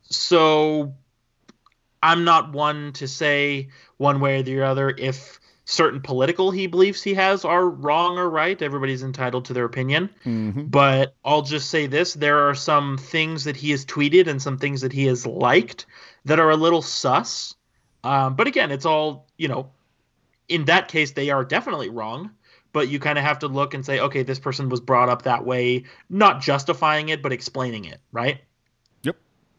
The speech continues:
Speaker 1: And so I'm a little, uh, I mean, I'm not a Rangers fan, so I don't really care. Um, but I am a little curious to see how it's gonna go with Tony D'Angelo,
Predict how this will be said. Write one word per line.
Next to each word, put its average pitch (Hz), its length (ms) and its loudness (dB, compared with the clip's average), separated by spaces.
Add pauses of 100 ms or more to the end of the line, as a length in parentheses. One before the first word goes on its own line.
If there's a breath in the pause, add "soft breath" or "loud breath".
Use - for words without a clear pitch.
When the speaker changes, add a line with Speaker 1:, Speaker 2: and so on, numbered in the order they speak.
(120)
Speaker 1:
And 139 420 0
so 135 600 2 (720 soft breath)
I'm 190 540 4
a 180 100 2
little, 277 380 -2 (1040)
uh, 151 500 2 (180)
I 165 60 -4
mean, 160 300 -6
I'm 170 120 2
not 165 140 4
a 139 40 0
Rangers 151 340 -2
fan, 180 200 -4
so 151 120 -4
I 131 80 2
don't 139 160 -2
really 123 180 -4
care. 139 560 -4 (360 soft breath)
Um, 135 360 2
but 139 140 2
I 151 100 4
am 262 160 0
a 233 40 2
little 180 220 2
curious 160 460 0
to 143 100 -10
see 139 200 -6
how 143 320 2
it's 139 100 -6
gonna 135 180 -6
go 135 180 0
with 131 160 -4
Tony 143 260 -4
D'Angelo, 131 720 0